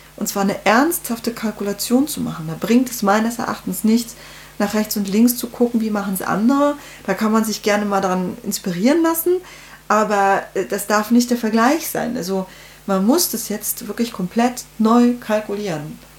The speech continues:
Komplett neu. Das Unternehmen neu kalkulieren als Konzept,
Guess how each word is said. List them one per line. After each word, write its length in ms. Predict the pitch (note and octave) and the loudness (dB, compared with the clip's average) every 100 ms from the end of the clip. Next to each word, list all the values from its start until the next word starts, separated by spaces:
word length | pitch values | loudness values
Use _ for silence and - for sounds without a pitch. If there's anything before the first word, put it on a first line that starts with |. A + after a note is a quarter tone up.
| - - - | -20 -20 -6
Komplett 420 | A#3+ A3 - - | -4 -2 -4 -12
neu. 180 | E3 D#3+ F3 - - - - | -10 -10 -10 -14 -20 -16 -4
Das 260 | F#3+ - - - | -4 -4 -10 -2
Unternehmen 600 | G3 F3 D#3+ G#3 C#4 E4 F#4+ - - | -2 0 0 2 2 0 -6 -16 -2
neu 220 | A#3+ C4 | 2 2
kalkulieren 720 | C4 B3+ B3 B3 B3 B3+ B3 - | 2 0 0 2 4 4 0 0
als 480 | F3+ E3 D#3+ - - - - - - - - - - - - - - - | -2 -2 -4 -6 -8 -14 -20 -20 -20 -20 -20 -20 -20 -20 -20 -20 -20 -16
Konzept, 600 | - D#3 - B3 - - | -8 -6 2 2 2 -8